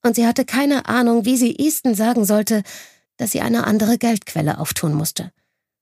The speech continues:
Wie schrecklich, ihn solchermaßen enttäuschen zu müssen, zumal diese Partnerschaft ursprünglich ihre Idee gewesen war. Sie kannte ihn gut, und ihr war klar, dass er sich zu allem Überfluss in diese Räumlichkeiten verliebt hatte.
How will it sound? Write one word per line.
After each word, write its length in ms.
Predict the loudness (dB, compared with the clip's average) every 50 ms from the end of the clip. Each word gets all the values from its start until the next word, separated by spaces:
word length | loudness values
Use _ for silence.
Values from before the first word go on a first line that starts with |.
| _ _ _ _ _ _ _ _ _ -2
Wie 140 | 0 0 0
schrecklich, 560 | 0 0 0 -2 0 2 2 2 2 2 2
ihn 160 | 2 2 4
solchermaßen 600 | 4 4 2 2 2 2 4 4 2 2 0 0
enttäuschen 540 | 0 0 0 2 2 0 2 2 2 0 0
zu 140 | -2 -4 -4
müssen, 340 | -4 -4 -4 -6 -6 -10 -14 _ _ _ _ _ _ _ _ _ _
zumal 340 | 0 2 4 4 4 4 2
diese 240 | 2 2 2 2 2
Partnerschaft 640 | 2 2 0 0 0 0 0 2 0 0 -2 -2 -2
ursprünglich 640 | 0 0 0 0 0 2 2 4 2 0 0 -2
ihre 220 | -2 0 0 0 0
Idee 320 | 0 -2 -4 -4 -4 -6
gewesen 420 | -4 -4 -4 -2 -2 -2 -2 -2 -4
war. 220 | -4 -8 -10 -12 _ _ _ _ _ _ _ _ _ _ _ _ _ _ _ _ _ _ _
Sie 160 | -2 -2 -2
kannte 340 | -2 0 0 0 0 2 0
ihn 220 | 0 0 0 0 0
gut, 380 | 0 -2 -2 -2 -6 -10 -10 _ _ _ _ _ _ _
und 100 | -10 -6
ihr 140 | -2 0 2
war 120 | 2 2 2
klar, 340 | 2 2 2 2 2 0
dass 180 | 0 -2 -4 -2
er 80 | -2 0
sich 200 | 0 -2 0 0
zu 100 | 0 2
allem 240 | 4 4 4 4 4
Überfluss 460 | 4 4 2 2 2 2 0 2 2
in 100 | 2 2
diese 200 | 2 2 2 4
Räumlichkeiten 600 | 4 4 4 4 2 2 2 2 0 2 2 0
verliebt 420 | 0 0 0 0 -2 -6 -6 -4
hatte. 300 | -4 -4 -4 -6 -12 -16